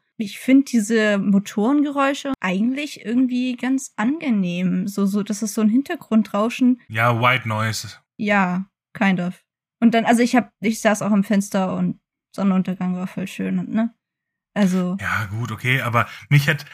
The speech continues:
Speaker 2: also ich kann nicht verstehen, dass das manche in die Mut bringt, so ein bisschen, ähm, meditieren mäßig, ja, die Gedanken mal machen zu lassen, das Put-Put verdauen zu lassen,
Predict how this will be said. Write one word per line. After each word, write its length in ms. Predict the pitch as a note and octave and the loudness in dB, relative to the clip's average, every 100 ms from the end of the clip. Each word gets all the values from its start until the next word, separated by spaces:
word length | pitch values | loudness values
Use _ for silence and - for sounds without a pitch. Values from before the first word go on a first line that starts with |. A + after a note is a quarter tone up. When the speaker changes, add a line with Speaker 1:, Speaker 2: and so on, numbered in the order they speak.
| - | -2
Speaker 2:
also 120 | D#3 | 2
ich 260 | E3+ F3 D#3 | 4 2 0
kann 160 | F3 | 0
nicht 100 | G3 | 2
verstehen, 320 | - E3+ F#3+ F#3 | 0 0 0 2
dass 140 | E3+ | 0
das 140 | D#3+ D3 | 0 0
manche 260 | E3+ D#3+ | 0 0
in 180 | D3+ D3 | 0 2
die 60 | C3+ | 4
Mut 300 | C#3+ G3+ G3+ | 4 2 0
bringt, 340 | D3 F#3 G3+ | -4 0 0
so 120 | F3+ | -2
ein 80 | E3 | -2
bisschen, 580 | D#3+ D3 E3+ E3 D#3 D#3 | -4 -2 -2 0 0 0
ähm, 360 | C#3 C#3 C3+ C3+ | 0 0 2 2
meditieren 640 | C#3+ - - E3 D#3+ D#3 | 0 -2 -8 -4 0 2
mäßig, 600 | D3 D3 D3 D3+ D3+ - _ - _ _ - | 2 0 -2 -4 -6 -10 _ -20 _ _ -6
ja, 140 | C3+ | -4
die 120 | B2+ | -2
Gedanken 480 | B2 A#2+ C#3 C#3+ C#3+ | -2 0 0 0 0
mal 580 | C3 B2 A#2+ A#2 A#2 A2 | 0 0 -2 -2 -6 -10
machen 320 | - C3 D3+ D3+ | -6 -6 -4 -4
zu 140 | D3+ | -2
lassen, 560 | D3 C#3+ D#3 D#3 D3+ - _ | 0 0 2 2 0 -4 _
das 300 | - D#3 D3 | 0 0 0
Put-Put 400 | - G3 - F#3 | 0 0 0 -2
verdauen 480 | - D3 C#3 C3+ F3 | 2 0 2 4 4
zu 160 | F3 C#3+ | 2 -2
lassen, 420 | B2+ D3 C#3+ E3+ | 0 0 -2 -6